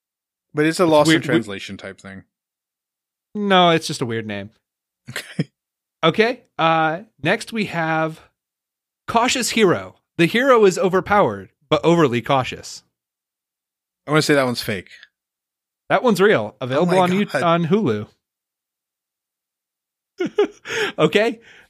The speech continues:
Speaker 2: Uh, don't you know your video game habit won't give you your first kiss?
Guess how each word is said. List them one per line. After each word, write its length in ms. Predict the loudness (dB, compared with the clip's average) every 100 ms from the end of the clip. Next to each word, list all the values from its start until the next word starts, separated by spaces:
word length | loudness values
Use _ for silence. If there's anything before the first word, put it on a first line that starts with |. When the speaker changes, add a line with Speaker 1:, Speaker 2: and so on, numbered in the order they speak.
| _
Speaker 2:
Uh, 680 | 0 2 2 0 -2 -4 -8 -12 _ _ _ _ _ _ _ _ _ _ _ _
don't 260 | 0 0 0
you 100 | -2
know 260 | 0 0 0
your 180 | 0 -2
video 340 | -2 2 2
game 180 | 2 -2
habit 440 | -2 -2 -2 -4 0
won't 260 | 0 0
give 200 | 0 2
you 100 | 4
your 180 | 2 0
first 300 | -2 -4 -4
kiss? 460 | -4 -6 -6 -14